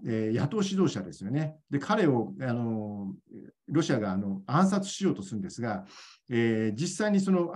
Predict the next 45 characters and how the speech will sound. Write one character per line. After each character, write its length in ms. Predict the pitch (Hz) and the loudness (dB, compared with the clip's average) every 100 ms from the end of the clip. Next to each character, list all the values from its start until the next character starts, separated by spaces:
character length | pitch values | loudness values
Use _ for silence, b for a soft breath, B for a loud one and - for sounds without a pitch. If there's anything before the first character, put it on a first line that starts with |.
| 185 | 2
ま 160 | 175 | 4
あ、 40 | 165 | 6
暗 100 | 190 | 6
殺 180 | 185 | 6
未 120 | 202 202 | 4 4
遂 120 | 147 | 0
に 60 | |
終 100 | 101 | 0
わ 80 | 101 | -2
る 80 | 110 | -2
ん 80 | 98 | -4
で 60 | |
す 80 | - | -8
け 80 | 90 | -12
れ 60 | 87 | -6
ど 80 | |
も、 320 | 113 170 117 B B B 139 | -2 0 0 B B B -2
実 260 | 185 190 | 0 2
際 60 | 214 | 2
に 60 | |
そ 100 | 190 | 4
の 380 | 190 185 156 139 - | 4 6 4 0 0
ロ 140 | 151 | 2
シ 100 | 180 | 4
ア 40 | 123 | 2
の 80 | |
エ 60 | 123 | 4
ー 60 | 139 | 4
ジ 80 | |
ェ 20 | 117 | 2
ン 60 | |
ト 80 | 98 | -2
た 40 | 95 | -6
ち 120 | 101 | -4
が 180 | 95 - _ _ _ _ _ - | -6 -8 _ _ _ _ _ 4
彼 180 | 147 113 | 4 4
を 80 | |
こ 140 | 98 139 | -2 -2
れ 60 | |
ど 160 | 139 180 | 4 6
う 40 | |
い 40 | 208 | 6
う、 200 | 123 110 | 6 2
あ 100 | 120 | -2
の、 220 | 113 107 | -2 -4